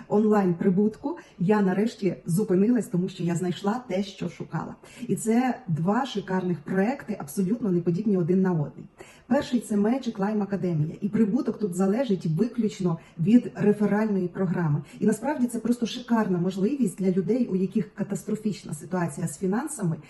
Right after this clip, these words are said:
е, почати свій ріст, починаючи, ну, абсолютно з мінімального одноразового внеску. І далі ви продовжуєте свій рух і примножуєте свій капітал.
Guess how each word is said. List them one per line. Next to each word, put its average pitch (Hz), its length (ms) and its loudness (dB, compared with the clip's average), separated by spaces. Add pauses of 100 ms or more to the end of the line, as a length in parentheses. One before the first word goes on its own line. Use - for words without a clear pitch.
(220)
е, 180 160 4
почати 214 920 2
свій 185 400 0
ріст, 240 320 -2 (360)
починаючи, 208 840 2 (140)
ну, 214 180 0
абсолютно 208 600 0
з 156 100 0
мінімального 196 840 4
одноразового 185 1080 2 (200)
внеску. 165 640 0 (560)
І 202 260 4 (160)
далі 208 400 2
ви 202 100 0
продовжуєте 175 1000 0
свій 170 220 0
рух 240 220 0
і 170 80 -6
примножуєте 180 640 0
свій 165 200 -4
капітал. - 420 -10